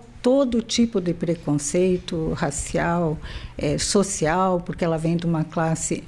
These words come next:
muito pobre, né? E ela é, assim, é inspiração e abriu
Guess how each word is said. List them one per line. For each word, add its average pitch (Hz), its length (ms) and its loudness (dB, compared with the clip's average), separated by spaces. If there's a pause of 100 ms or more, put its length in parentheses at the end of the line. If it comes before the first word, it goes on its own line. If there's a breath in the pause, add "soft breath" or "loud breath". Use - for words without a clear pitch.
(300 loud breath)
muito 170 280 2
pobre, 185 640 2 (500 loud breath)
né? 185 220 0 (560 loud breath)
E 285 380 6
ela 277 380 4
é, 285 280 6
assim, 254 460 4
é 190 320 2
inspiração 247 1000 4 (760 loud breath)
e 285 140 6
abriu 277 500 6